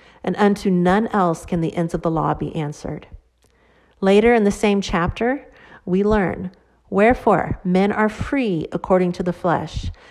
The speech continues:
and all things are given them which are expedient unto man, and they are free to choose liberty and eternal life through the great mediator of all men, or to choose captivity and death, according to the captivity and power of the devil.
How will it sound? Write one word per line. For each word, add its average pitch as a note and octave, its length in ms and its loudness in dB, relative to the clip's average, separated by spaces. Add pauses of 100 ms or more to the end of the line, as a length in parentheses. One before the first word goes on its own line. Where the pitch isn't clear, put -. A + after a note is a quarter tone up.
(120)
and F#3+ 140 2
all A3 240 4
things C4 260 0
are A#3+ 80 6
given G#3 320 4
them D#3 140 2
which D#3 180 0
are F3 60 2
expedient E3+ 640 -2
unto D#3+ 280 -4
man, D#3 460 -4 (260)
and G3+ 140 2
they A3 80 6
are A#3 80 6
free B3+ 200 2
to B3 100 0
choose G#3+ 440 0
liberty G#3+ 600 2
and G3+ 140 2
eternal F3+ 380 2
life F#3 640 -2 (320)
through G3 140 2
the F3+ 80 4
great F3+ 340 2
mediator A3 520 2
of G#3 100 0
all G3+ 160 2
men, G3+ 500 -4 (340)
or G3+ 580 0 (280)
to G3 120 -2
choose F#3+ 260 -4
captivity G#3 720 -2
and F3 220 -2
death, - 500 -4 (320)
according A3 400 2
to G#3+ 100 -6
the G3+ 100 4
captivity G3 680 0
and F#3 180 -2
power F3+ 320 2
of E3 160 0
the E3+ 80 -2
devil. D#3+ 560 -4